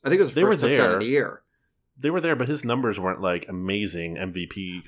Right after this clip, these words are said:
Speaker 2: quite, like, hype numbers through the first four.
Speaker 1: What I'm talking about are, like, highlight reel plays.
Speaker 2: Okay.
Speaker 1: Where he makes a play and you just go, "Wow, that was awesome."
Speaker 2: Yeah.
Speaker 1: He had not many of those at all last year.
Speaker 2: Mm-hmm.
Speaker 1: They were in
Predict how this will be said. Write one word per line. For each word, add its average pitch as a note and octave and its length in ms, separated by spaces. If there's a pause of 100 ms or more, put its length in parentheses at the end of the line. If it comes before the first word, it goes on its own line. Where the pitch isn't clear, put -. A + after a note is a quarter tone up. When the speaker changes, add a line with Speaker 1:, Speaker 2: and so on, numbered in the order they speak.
(240)
Speaker 2:
quite, G2+ 360
like, F2 220
hype F#2+ 300
numbers E2+ 480
through F#2 140
the E2+ 80
first - 260
four. D2+ 360
Speaker 1:
What E3+ 200
I'm E3 160
talking B2+ 280
about A2+ 240
are, G#2+ 80
like, G2+ 160
highlight A#2 460
reel G#2 220
plays. - 440 (380)
Speaker 2:
Okay. A2 120
Speaker 1:
Where A#2+ 220
he C3+ 140
makes C#3 240
a C#3 40
play C3 320
and A#2+ 60
you G#2+ 60
just A2+ 180
go, G#2 300
"Wow, A2 640
that G#2+ 140
was G#2+ 120
awesome." F#2+ 540
Speaker 2:
Yeah. D#2 320
Speaker 1:
He E3 240
had D3+ 460
not C#3 420
many B2 240
of G2 80
those G2 240
at E3 60
all G#2+ 440 (380)
last - 380
year. - 220 (180)
Speaker 2:
Mm-hmm. E2+ 380 (120)
Speaker 1:
They D#3 220
were A#2 400
in A2+ 260